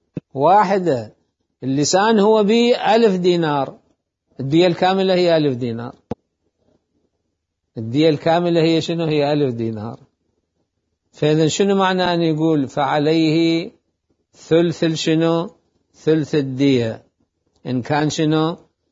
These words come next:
إن كان أصلي، إن كان الشلل شنو أصلي، وإن كان عارضي فعليه ثلث دية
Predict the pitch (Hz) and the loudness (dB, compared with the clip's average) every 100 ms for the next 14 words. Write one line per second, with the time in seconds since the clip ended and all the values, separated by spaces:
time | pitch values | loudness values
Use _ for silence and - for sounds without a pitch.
0 | _ - 120 117 147 143 147 151 - _ | _ -6 -4 -2 -2 0 0 -2 -4 _
1 | _ _ _ _ _ _ _ _ _ _ | _ _ _ _ _ _ _ _ _ _
2 | _ _ _ _ _ _ _ _ _ - | _ _ _ _ _ _ _ _ _ -2
3 | 151 - 131 101 92 _ _ _ _ 127 | -2 0 -4 -4 -10 _ _ _ _ -12
4 | 123 139 143 139 - 143 151 135 156 147 | -6 -2 -2 -2 -2 0 0 0 -2 -2
5 | 147 123 - 107 90 - - _ _ _ | -2 -4 -6 -10 -12 -16 -20 _ _ _
6 | _ 127 135 143 139 170 180 185 185 208 | _ -4 0 0 0 0 0 0 2 2
7 | 202 202 202 208 220 220 208 - _ _ | 2 2 4 4 6 4 0 -6 _ _
8 | - 139 156 160 196 196 170 151 147 143 | -4 -2 0 2 4 4 4 2 0 -2
9 | 139 180 202 180 147 135 147 202 202 185 | -2 0 2 2 0 -2 -2 0 2 2